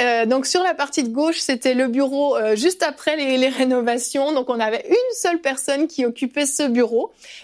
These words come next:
Et aujourd'hui, vous le voyez sur la droite, on a quatre personnes différentes qui occupent ce bureau. Donc en fait, un bureau qui était réservé normalement, qui était un bureau individuel, est devenu un genre, euh, d'open space,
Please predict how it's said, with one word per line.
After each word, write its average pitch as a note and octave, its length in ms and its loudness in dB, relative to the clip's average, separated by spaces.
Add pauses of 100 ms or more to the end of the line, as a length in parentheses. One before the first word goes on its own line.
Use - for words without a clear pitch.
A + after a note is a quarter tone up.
Et C#4 100 2
aujourd'hui, E4 460 2
vous D#4 140 2
le C#4 60 0
voyez C4+ 280 0
sur F4 160 0
la C4 140 0
droite, A#3+ 320 -2
on A#3+ 140 -2
a C4 120 2 (220)
quatre - 480 -2
personnes D4 540 0
différentes C4 640 -2
qui C4+ 200 0
occupent E4 280 0
ce D#4 120 -4
bureau. A#3+ 420 -2 (240)
Donc A#3 140 -2
en C#4 100 0
fait, E4 260 -4
un B3+ 100 -2
bureau C4 280 0
qui C4 140 -2
était A#3+ 160 0
réservé A3+ 440 -2
normalement, A#3 460 -2
qui B3 80 -2
était A3+ 140 -6
un G#3 80 -4
bureau B3 260 0
individuel, A3+ 840 -2 (300)
est C4 120 2
devenu C4+ 600 0
un A#3+ 200 -2
genre, C4+ 320 -2
euh, A3+ 120 2
d'open D4 380 0
space, C#4 560 -2